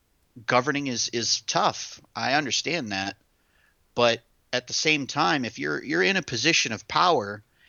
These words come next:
and you're not doing things to, to at least try to alleviate some of these issues, I, I, I think that's a pretty major failing, and, and that's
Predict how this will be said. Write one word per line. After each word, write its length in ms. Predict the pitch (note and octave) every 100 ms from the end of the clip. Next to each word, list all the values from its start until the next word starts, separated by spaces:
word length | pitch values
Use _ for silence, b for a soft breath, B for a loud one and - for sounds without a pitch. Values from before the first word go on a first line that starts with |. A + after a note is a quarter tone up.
| b
and 200 | A2+ A2
you're 120 | A2+
not 380 | G#2+ A#2+ F3+ -
doing 260 | C3+ B2 A2+
things 360 | - A2+ G#2+
to, 180 | - A2
to 240 | - D3 D#3
at 80 |
least 300 | F#3+ B3 -
try 500 | - - D#3+ D3+ C#3+
to 340 | A2+ - A#2 G#2
alleviate 600 | A2 A2+ A2+ G2 G2 -
some 200 | - G#2+
of 60 | G2
these 280 | G2 F2+ -
issues, 600 | G2+ - F#2 E2 - - b b b b b b -
I, 140 | - -
I, 200 | - C#4+ -
I 60 | A3
think 200 | B3+ A#3
that's 220 | A3+ -
a 40 |
pretty 240 | - G#3 F3
major 320 | F3+ F3+ B2
failing, 580 | - D#3 F3+ B2+ C3+ C#3
and, 240 | A#2 A#2+
and 180 | A2+ B2
that's 560 | C3+ - - - -